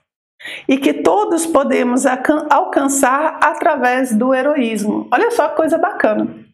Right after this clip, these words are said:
Então ele fala: através desse heroísmo que todos nós temos dentro, a gente pode viver diversas aventuras, caso a gente, né, atenda esse chamado,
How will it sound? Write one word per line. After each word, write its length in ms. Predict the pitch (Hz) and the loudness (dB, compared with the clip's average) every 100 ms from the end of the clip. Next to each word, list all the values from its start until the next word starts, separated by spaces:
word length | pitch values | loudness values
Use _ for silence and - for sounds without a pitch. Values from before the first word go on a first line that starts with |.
| _ _ - - | _ _ -20 -4
Então 160 | - 285 | 0 2
ele 80 | |
fala: 200 | 277 254 | 2 0
através 480 | 254 262 240 277 294 | 0 0 2 0 2
desse 280 | 294 311 277 | 0 0 0
heroísmo 640 | 247 277 269 240 233 233 | 2 2 0 0 0 0
que 120 | 233 - | 0 -2
todos 540 | - 277 381 320 285 | 0 0 2 0 0
nós 380 | 254 247 - - - | 0 0 -4 -8 -2
temos 520 | 247 269 370 339 254 | 0 2 2 0 0
dentro, 640 | 208 226 220 220 240 285 - - _ - - - | 0 0 0 -2 -2 -2 -4 -20 _ -18 -16 0
a 120 | 240 | 0
gente 300 | 240 294 285 | 2 -2 0
pode 340 | 285 269 254 254 | 0 2 2 2
viver 760 | 269 220 226 320 381 269 - - | 2 2 2 2 0 -2 -4 -4
diversas 760 | 226 233 247 277 - - 233 233 | 0 2 2 0 -2 -2 0 2
aventuras, 920 | 220 247 262 285 247 233 240 285 - | 0 0 0 0 0 2 0 -2 -6
caso 400 | - 214 208 208 | -2 0 0 0
a 60 | 226 | 0
gente, 580 | 196 220 - 226 - - | 0 -2 0 -2 0 0
né, 340 | 226 294 - - | 0 0 0 0
atenda 560 | 269 - 233 285 262 | -2 -2 0 2 0
esse 220 | 214 - | -2 -4
chamado, 640 | - 254 262 202 202 240 | -2 0 2 2 0 0